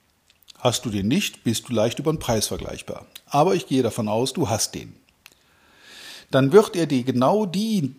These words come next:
Dinge nennen, die er an deinem Angebot so schätzt und die er bei den anderen in dieser Form nicht angeboten kriegt.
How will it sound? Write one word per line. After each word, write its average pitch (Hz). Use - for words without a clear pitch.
Dinge 123
nennen, 120
die 147
er 139
an 113
deinem 139
Angebot 175
so 120
schätzt -
und 151
die 185
er 185
bei 139
den 123
anderen 156
in 123
dieser 139
Form 135
nicht 120
angeboten 127
kriegt. -